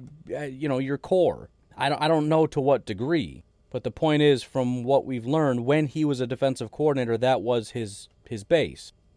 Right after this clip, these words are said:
And so I'm going to stay at this point with the notion that that is what's coming here, um,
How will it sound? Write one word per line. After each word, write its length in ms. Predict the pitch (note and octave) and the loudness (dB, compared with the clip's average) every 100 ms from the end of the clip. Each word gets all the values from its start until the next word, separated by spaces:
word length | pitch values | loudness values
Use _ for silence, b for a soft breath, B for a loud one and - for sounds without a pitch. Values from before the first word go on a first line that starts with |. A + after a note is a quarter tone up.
| - | -16
And 120 | G#2+ | -10
so 120 | B2 | -4
I'm 100 | A2+ | -2
going 220 | B2+ B2+ | 0 0
to 80 | A#2 | 0
stay 580 | - - - - D3 D3 | -6 -10 -14 -4 0 2
at 140 | C3 | 2
this 160 | C3 B2+ | -2 -8
point 280 | - C#3 A#2 | -6 -4 -4
with 140 | A2 | -6
the 240 | A2+ A2 G#2+ | -6 -6 -4
notion 480 | A2 A#2 - A2+ | -4 -4 -6 -6
that 200 | G#2 G2 | -6 -6
that 220 | A2 A#2 - | -4 -4 -4
is 220 | A2+ G#2+ | -6 -6
what's 300 | G#2 A2+ - | -6 -6 -8
coming 340 | - A#2+ G2+ | -8 -6 -6
here, 320 | F2+ F#2 F2 - b b b b - | -8 -8 -10 -12 b b b b -14
um, 520 | G2 F#2+ F#2+ F#2 F2+ | -8 -4 -4 -6 -8